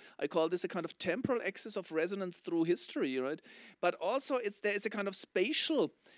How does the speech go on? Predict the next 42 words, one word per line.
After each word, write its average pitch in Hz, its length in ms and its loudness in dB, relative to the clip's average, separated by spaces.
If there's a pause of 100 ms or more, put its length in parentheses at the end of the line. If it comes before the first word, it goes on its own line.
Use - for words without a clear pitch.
(200)
uh, 180 60 10
uh, 185 580 12
uh, 170 200 4
you 165 160 2
could 165 160 0
call 170 180 2
it 175 80 4
a 160 60 -2
spatial 208 360 -2
and 185 120 0
material 269 420 2
form 233 240 -4
of 214 160 -6
resonance, 196 400 -2 (100)
being 240 360 -2
in 214 200 0
resonance 226 640 2
with 180 300 4
nature 185 440 2
instead 180 340 2
of 175 120 -4
simply 175 440 -2
exploiting 190 640 -4
and, 156 100 -6
and, 143 360 -6
and, 139 440 0
and, 131 320 -2
um, 127 320 -2 (400)
uh, 131 100 2
or, 131 200 2
uh, 127 60 0 (220)
extracting - 640 -2
things, 202 380 -4
right? 175 220 2 (240)
Listening 277 480 4
and 233 80 2
answering 226 460 0
doesn't 269 340 -2
mean 294 280 -2 (360)
just - 400 -2
follow 190 360 4
nature, 151 580 4